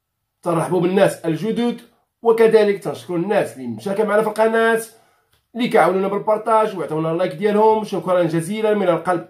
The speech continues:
الخالص. وكذلك كنقولوا للناس اللي كيشاهدونا أول مرة أنهم يشتركوا ويتفاعلوا معنا في القناة، اي دقوا على الجرس باش يوصلوا الجديد، وكذلك عطونا اللايك ديالهم إلى عجبهم الموضوع بطبيعة الحال.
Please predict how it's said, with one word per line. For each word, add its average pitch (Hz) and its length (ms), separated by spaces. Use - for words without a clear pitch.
الخالص. 208 800
وكذلك 226 840
كنقولوا 208 320
للناس 214 280
اللي 165 120
كيشاهدونا 180 640
أول 233 220
مرة 226 440
أنهم 170 340
يشتركوا 220 480
ويتفاعلوا 170 420
معنا 190 200
في 196 60
القناة، 214 540
اي 240 440
دقوا - 200
على 185 80
الجرس 165 260
باش 156 140
يوصلوا 123 260
الجديد، 208 680
وكذلك 220 520
عطونا 208 260
اللايك 208 180
ديالهم 202 460
إلى 196 140
عجبهم 170 400
الموضوع 180 580
بطبيعة 165 720
الحال. 147 600